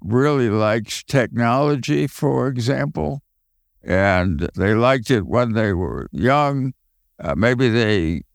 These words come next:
did some education that got them ready for patent cases, they have great advantages. And there's disadvantages for somebody like myself, 'cause if I go into a case, I may be going against an expert who knows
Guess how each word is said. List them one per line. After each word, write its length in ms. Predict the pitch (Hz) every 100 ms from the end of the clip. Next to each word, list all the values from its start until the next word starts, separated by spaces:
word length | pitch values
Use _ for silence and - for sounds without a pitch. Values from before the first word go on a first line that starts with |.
| _ 92
did 240 | 127 120
some 220 | - 110
education 920 | 120 110 104 87 135 151 156 - 143
that 200 | 127 98
got 260 | 92 120 120
them 220 | 107 104
ready 400 | 98 135 135 135
for 240 | 139 123 90 -
patent 520 | 135 120 - 113 120
cases, 840 | - 135 127 - 123 117 110 - _ _ _ _
they 260 | 98 151 156
have 280 | 147 127
great 300 | 120 139 156
advantages. 1080 | 143 123 110 123 131 131 113 110 104 104 - - _
And 480 | - 110 117 113 104 - _ -
there's 260 | 127 123
disadvantages 1120 | - 165 233 190 135 123 127 120 113 113 123
for 240 | - 117 110
somebody 380 | - 135 127 113
like 160 | 113
myself, 540 | - 104 110 147 151 -
'cause 220 | 123 107
if 120 | 110
I 160 | 131 185
go 240 | 165 135
into 260 | 127 120 107
a 100 | 110
case, 420 | - 123 135 147
I 80 | 120
may 200 | 131 139
be 200 | 127 110
going 340 | 131 135 131
against 500 | 120 117 117 113 -
an 160 | - -
expert 640 | - 208 - - 113 120
who 180 | 131 117
knows 420 | 131 139 143 -